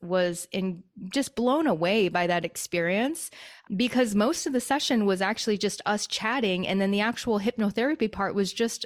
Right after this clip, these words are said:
I don't know what, ten, fifteen minutes, let, maybe twenty at the most at the end.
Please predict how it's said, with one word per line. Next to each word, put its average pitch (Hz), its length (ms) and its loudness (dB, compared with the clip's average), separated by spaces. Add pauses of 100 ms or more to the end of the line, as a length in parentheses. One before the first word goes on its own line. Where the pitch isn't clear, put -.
I 214 120 -2
don't 320 140 0
know 196 120 2
what, 185 240 -2
ten, 208 220 -2
fifteen 202 380 -2
minutes, 202 440 -2
let, 196 160 0
maybe 233 240 2
twenty 220 320 0
at 214 80 -4
the 185 60 -2
most 185 280 0
at 170 100 -2
the 160 140 -6
end. 196 360 0